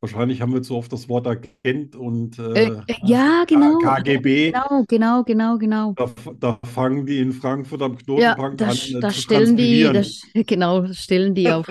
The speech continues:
Speaker 2: äh,
Speaker 1: <laughs>
Speaker 2: Durchzug.
Speaker 1: Nein,
Speaker 2: Äh,
Speaker 1: ich
Speaker 2: so,
Speaker 1: bin ja,
Speaker 2: mm.
Speaker 1: ich bin ja Agent A D, von daher.
Speaker 2: A D. A D?
Speaker 1: Außer
Speaker 2: Arno.
Speaker 1: Dienst.
Speaker 2: Ah, ah, ah, ah. <laughs> Ja, ich
Speaker 1: Ja.
Speaker 2: auch.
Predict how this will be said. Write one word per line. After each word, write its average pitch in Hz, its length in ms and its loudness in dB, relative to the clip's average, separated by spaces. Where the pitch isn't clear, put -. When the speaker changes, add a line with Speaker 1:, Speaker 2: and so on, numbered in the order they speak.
Speaker 2:
äh, 165 280 0
Speaker 1:
<laughs> - 40 -12
Speaker 2:
Durchzug. - 500 -8
Speaker 1:
Nein, - 0 -
Speaker 2:
Äh, 294 440 4
Speaker 1:
ich 262 60 -2
Speaker 2:
so, 208 100 2
Speaker 1:
bin 131 80 -6
ja, 240 180 0
Speaker 2:
mm. 208 200 0
Speaker 1:
ich 127 180 -10
bin 160 140 -8
ja 156 160 -2
Agent 117 380 -2
A 101 120 -10
D, 98 380 -12
von 101 260 -18
daher. 90 520 -18
Speaker 2:
A 175 180 -10
D. 175 420 -6
A 180 180 -2
D? 170 400 -2
Speaker 1:
Außer 123 320 -2
Speaker 2:
Arno. 120 100 0
Speaker 1:
Dienst. 120 460 -2
Speaker 2:
Ah, 247 180 2
ah, 220 160 2
ah, - 360 -2
ah. 190 200 -4
<laughs> - 340 -20
Ja, 160 300 -2
ich 170 100 -12
Speaker 1:
Ja. 175 200 -2
Speaker 2:
auch. 151 100 -4